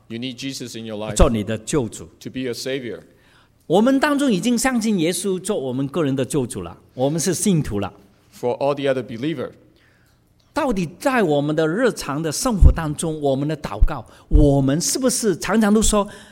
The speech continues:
Speaker 2: ，“主啊，我们的神啊”，我们是不是真的把我们所需要的，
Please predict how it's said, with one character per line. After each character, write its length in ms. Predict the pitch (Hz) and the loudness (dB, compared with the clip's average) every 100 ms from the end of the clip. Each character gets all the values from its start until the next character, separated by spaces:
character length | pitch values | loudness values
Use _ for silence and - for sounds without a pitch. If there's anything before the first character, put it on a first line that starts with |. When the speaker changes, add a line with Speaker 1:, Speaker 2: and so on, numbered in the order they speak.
| _ _ - | _ _ -4
Speaker 2:
，“主 220 | - 160 | 2 4
啊， 360 | 180 185 147 127 - _ _ _ | 4 0 -4 -8 -18 _ _ _
我 200 | - 175 | 2 2
们 120 | 175 | 4
的 60 | 185 | 2
神 380 | - 151 143 180 | 2 2 0 0
啊”， 340 | 165 127 - - - - _ _ - | -2 -6 -10 -20 -20 -20 _ _ -2
我 160 | 170 175 | 2 2
们 120 | 220 | 2
是 160 | - | 0
不 100 | 294 | 0
是 160 | 240 247 | 0 0
真 360 | - 294 285 262 | 2 4 6 8
的 120 | 240 | 6
把 260 | - 160 | 4 2
我 300 | 240 202 147 | 4 4 4
们 320 | 131 151 170 - - _ _ | 4 0 -2 -8 -20 _ _
所 260 | - - 127 | -10 -4 -2
需 280 | - - 269 | 0 4 6
要 180 | 214 160 | 6 6
的， 260 | 147 110 | 4 0